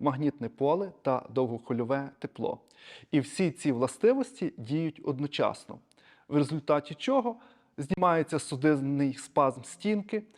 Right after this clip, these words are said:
і судина відкривається. Покращується кровотік кровоносної та лімфатичної системи.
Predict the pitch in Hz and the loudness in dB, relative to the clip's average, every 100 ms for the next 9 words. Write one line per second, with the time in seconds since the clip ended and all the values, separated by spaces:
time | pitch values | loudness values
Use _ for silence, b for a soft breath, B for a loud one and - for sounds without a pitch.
0 | b 170 - 151 127 165 131 117 - 135 | b -4 -2 0 2 2 -2 -6 -6 -2
1 | 123 107 - - - - b b - 160 | 2 2 0 -10 -18 -20 b b -4 2
2 | 180 170 - 156 - 151 151 160 165 247 | 4 4 2 -4 -4 -2 0 0 0 -4
3 | - - - _ _ b b b - 190 | -4 -14 -20 _ _ b b b 2 2
4 | 190 202 202 202 196 196 147 139 135 147 | 4 2 2 -2 0 0 0 0 -2 -2
5 | 151 147 - 143 135 - - - - - | 0 0 -2 -2 -2 -8 -12 -10 -10 -12